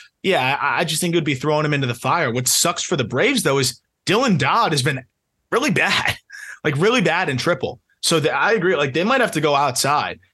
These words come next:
and it sucks because Kyle Wright looked like he really figured it out and then, you know, doesn't get to re-, enjoy those rewards. Uh, but you look at the last handful of starts from Dylan Dodd, it's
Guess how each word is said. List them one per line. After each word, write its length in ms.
and 120
it 80
sucks 360
because 280
Kyle 260
Wright 240
looked 140
like 100
he 80
really 240
figured 380
it 80
out 280
and 80
then, 140
you 120
know, 120
doesn't 300
get 180
to 180
re-, 140
enjoy 320
those 240
rewards. 680
Uh, 140
but 220
you 120
look 120
at 80
the 60
last 320
handful 320
of 80
starts 240
from 140
Dylan 260
Dodd, 460
it's 320